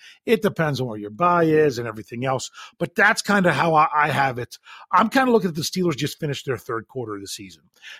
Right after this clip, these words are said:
and they finished three and one, but how are they doing in just that quarter compared to what, you know, dropping off those first eight games and just looking at it that way? So the question is,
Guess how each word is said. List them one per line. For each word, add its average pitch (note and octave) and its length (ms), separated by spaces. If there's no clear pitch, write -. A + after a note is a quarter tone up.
and B2+ 120
they A#2 80
finished G#3 360
three A3 220
and F#3 140
one, C3 300
but F#3+ 200
how C4 400
are D4 80
they B3+ 140
doing F#3 640
in F3+ 220
just - 360
that F#3+ 260
quarter E3+ 400
compared F#3 800
to A#2 460
what, E3 320
you F3 140
know, D#3+ 240
dropping A3+ 640
off A3+ 340
those D3+ 260
first E3 380
eight E3+ 200
games C3 460
and C#3 140
just C#3+ 340
looking E3 300
at C#3+ 120
it - 60
that C3+ 220
way? G#2 160
So F#3+ 140
the G3 80
question A#3 440
is, D#3+ 240